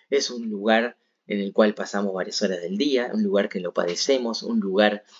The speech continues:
con incomodidades, con facilidades, con encuentros, con alegrías, con cosas que pensamos cambiar, etcétera. Y que además es utilizado diferentemente, no tanto por, por sectores sociales, sino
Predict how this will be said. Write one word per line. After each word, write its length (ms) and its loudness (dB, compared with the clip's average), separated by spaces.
con 160 2
incomodidades, 880 2
con 220 -8
facilidades, 720 2
con 160 -6
encuentros, 580 2
con 200 -10
alegrías, 680 0
con 200 -6
cosas 300 0
que 140 -6
pensamos 520 -2
cambiar, 480 2
etcétera. 640 -12
Y 160 -6
que 280 6
además 600 -2
es 260 0
utilizado 800 2
diferentemente, 1160 0
no 120 -4
tanto 420 -2
por, 280 -4
por 180 -6
sectores 400 2
sociales, 480 0
sino 380 0